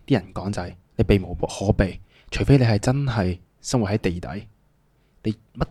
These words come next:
嘢都唔見，先有機會連二B級嘅致癌物都可以避開到。我同大家講一講二B級別、二A級別同埋一級別嚟講，佢哋係有啲咩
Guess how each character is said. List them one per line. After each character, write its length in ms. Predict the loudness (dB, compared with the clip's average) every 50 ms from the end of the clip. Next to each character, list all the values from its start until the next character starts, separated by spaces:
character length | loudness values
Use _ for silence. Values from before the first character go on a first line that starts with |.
| -6 -2
嘢 120 | 0 4
都 120 | 4 4
唔 80 | 4 4 -4 -10
見， 220 | -10 -8 -8 -8 -10 -12 -12
先 180 | -2 2 4
有 80 | 4 4
機 260 | 6 6 8 8 8
會 140 | 8 6 4
連 260 | 2 2 0 0 0
二 260 | 0 -2 0 2 2 8
B 160 | 10 10 10
級 140 | 10 8 0
嘅 160 | 0 0 -4
致 220 | -4 -4 -2 -2 -2
癌 60 | -2
物 120 | -2 -6 -6
都 120 | -6 -4
可 60 | -4
以 20 | -2
避 180 | -2 -2 -2
開 220 | 0 4 6 6 8
到。 180 | 8 6 4 0 -6 -16 -20 _ _ -10
我 80 | -6 -6
同 100 | -4 -4
大 160 | -2 0 2
家 80 | 2 2
講 200 | 2 2 0 2
一 20 |
講 100 | 2 2
二 380 | 0 0 -2 -2 0 -2 0 2
B 140 | 4 4
級 100 | 6 6
別、 220 | 4 4 2 -2 -2
二 320 | -2 -6 -2 0 2 2
A 40 | 2
級 100 | 2 0
別 140 | 0 0 0
同 100 | -2 0
埋 80 | -4 -2
一 20 |
級 100 | 0 0
別 360 | -2 -2 -4 -8 -4 -4 -2
嚟 180 | -2 -4 -6 -4
講， 220 | -6 -6 -6 -6 -8 -10 -16 -20 -20 -12 0 2
佢 80 | 6
哋 120 | 6 6 6
係 120 | 6 6
有 120 | 6 6 6
啲 100 | 4 4
咩 340 | 4 4 4 4 2 0